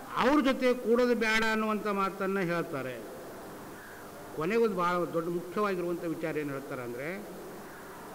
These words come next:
"ದೂರದಿರು, ದುಡುಕದಿರು, ಮುನಿಯದಿರು", ಇವು ಮೂರು. ದೂರದಿರು, ದುಡುಕದಿರು, ಮುನಿಯದಿರು. ಮತ್ತೊಬ್ಬರಿಗೆ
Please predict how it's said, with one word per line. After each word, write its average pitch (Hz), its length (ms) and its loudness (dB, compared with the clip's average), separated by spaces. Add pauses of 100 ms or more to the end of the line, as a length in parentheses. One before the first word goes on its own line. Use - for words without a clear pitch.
(200)
"ದೂರದಿರು, 226 960 6
ದುಡುಕದಿರು, 208 680 4
ಮುನಿಯದಿರು", 156 680 0 (680)
ಇವು 139 100 -6
ಮೂರು. 131 440 -6 (2750)
ದೂರದಿರು, 214 560 8 (1700)
ದುಡುಕದಿರು, 196 680 6 (1080)
ಮುನಿಯದಿರು. 151 840 4 (1900)
ಮತ್ತೊಬ್ಬರಿಗೆ 247 1200 4